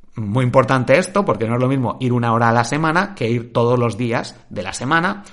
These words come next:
o buscar dónde es más barato, si tienes que viajar a algún sitio, si a lo mejor te tienes que mudar, como es mi caso,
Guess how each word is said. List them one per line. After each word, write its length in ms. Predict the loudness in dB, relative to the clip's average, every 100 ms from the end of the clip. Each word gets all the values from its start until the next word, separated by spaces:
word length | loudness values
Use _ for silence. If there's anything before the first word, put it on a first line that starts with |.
| -8
o 140 | -6
buscar 580 | -6 -6 -2 -2 -2 0
dónde 320 | 2 2 0
es 80 | -2
más 180 | -2 -2
barato, 500 | 0 0 2 -2 -2 -14 -10
si 160 | -6
tienes 240 | -4 -6 -6
que 80 |
viajar 320 | -6 -4 -2 -2
a 20 |
algún 220 | -2 -4
sitio, 420 | -4 -2 -2 -2 -6
si 200 | -4 -2
a 60 |
lo 80 | -2
mejor 220 | 0 0
te 100 | 0
tienes 260 | -4 -6 -6
que 80 | -6
mudar, 300 | -2 -2 -2
como 180 | -4
es 60 | -4
mi 100 | -6
caso, 380 | -8 -8 -10